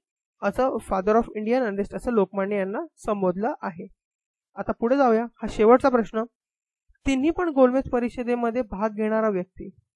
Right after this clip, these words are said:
ठीक आहे, तर आपल्याकडे चार ऑप्शन्स आहेत, डॉक्टर बाबासाहेब आंबेडकर, पंडित नेहरू, मदन मोहन मालवीय आणि महात्मा गांधीजी. जसं की डॉक्टर बाबासाहेब आंबेडकर यांनी तिन्ही पण गोलमेज परिषदेमध्ये आपली उपस्थिती नोंदवली होती.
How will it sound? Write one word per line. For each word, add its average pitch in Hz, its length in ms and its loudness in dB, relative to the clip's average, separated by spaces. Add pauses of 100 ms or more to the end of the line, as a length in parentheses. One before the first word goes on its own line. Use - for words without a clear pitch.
(200)
ठीक 262 160 -10
आहे, 208 80 -6 (420)
तर 208 40 2
आपल्याकडे 220 260 0
चार 220 300 2
ऑप्शन्स 240 360 0
आहेत, 214 200 -4 (520)
डॉक्टर 202 260 2
बाबासाहेब 202 400 0
आंबेडकर, 240 420 0 (800)
पंडित 277 320 0
नेहरू, 214 360 6 (280)
मदन 208 340 -2
मोहन 233 260 -2
मालवीय 185 420 -2
आणि 196 300 -6 (380)
महात्मा 202 400 -2
गांधीजी. 175 460 -6 (960)
जसं 233 160 -8
की 226 80 -4
डॉक्टर 208 280 0
बाबासाहेब 220 380 2
आंबेडकर 185 460 0 (380)
यांनी 214 320 0 (400)
तिन्ही 226 200 -2
पण 269 160 2
गोलमेज 220 400 6
परिषदेमध्ये 196 680 0
आपली 208 220 -2
उपस्थिती 220 720 -2
नोंदवली 202 480 2
होती. 180 280 -4